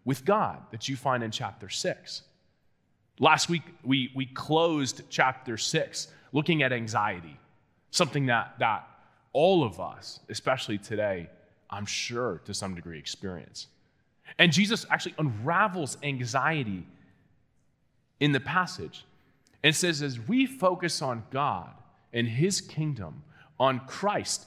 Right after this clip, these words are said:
and his purposes, that, that anxiety falls away. That, that if we make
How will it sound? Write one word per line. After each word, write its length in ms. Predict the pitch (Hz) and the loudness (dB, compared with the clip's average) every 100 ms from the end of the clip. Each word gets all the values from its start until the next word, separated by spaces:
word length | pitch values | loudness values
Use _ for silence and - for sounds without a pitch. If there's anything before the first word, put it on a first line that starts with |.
| - 117 | -10 -2
and 140 | 123 | 2
his 220 | 147 131 | 2 0
purposes, 800 | - - 196 190 127 - - - - - - | -6 -2 -2 -2 -8 -8 -10 -12 -14 -12 2
that, 240 | 151 - | 2 4
that 140 | 165 175 | 0 0
anxiety 500 | 156 143 180 196 143 | 0 2 2 0 -4
falls 460 | - 160 151 139 | -6 -4 -2 -2
away. 340 | 127 139 117 - - _ _ _ _ _ _ _ _ _ _ _ _ _ _ _ _ _ _ _ _ | -2 0 -2 -4 -18 _ _ _ _ _ _ _ _ _ _ _ _ _ _ _ _ _ _ _ _
That, 200 | 180 165 | 6 6
that 120 | 180 | 4
if 140 | 170 127 | 0 4
we 180 | 269 285 | 4 4
make 320 | 247 226 | 4 2